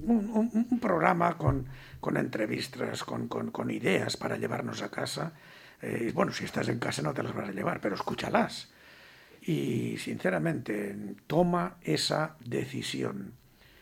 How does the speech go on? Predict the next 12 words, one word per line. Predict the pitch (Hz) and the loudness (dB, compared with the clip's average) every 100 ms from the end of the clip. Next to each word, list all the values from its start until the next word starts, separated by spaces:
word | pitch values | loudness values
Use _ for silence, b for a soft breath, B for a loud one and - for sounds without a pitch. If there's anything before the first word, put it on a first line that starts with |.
| b b b | b b b
porque | 143 143 135 147 139 135 135 | -2 0 0 2 4 4 4
hoy | 143 156 | 6 6
se | 151 | 6
te | 165 | 2
ha | |
planteado, | 147 143 131 135 127 - - - b b b b b b - | 0 -2 0 0 0 -2 -8 -12 b b b b b b -2
eh, | 65 - - - - - - - - b b b _ _ | 2 2 0 -4 -8 -12 -16 -20 -20 b b b _ _
quién | - 175 165 | 6 10 12
es, | 151 233 - - - _ _ _ _ _ _ _ _ _ - - | 10 4 -2 -8 -12 _ _ _ _ _ _ _ _ _ -14 6
dónde | 185 165 143 | 10 10 10
lo | 139 | 6
encuentro | 139 127 120 - 185 | 4 2 2 0 -2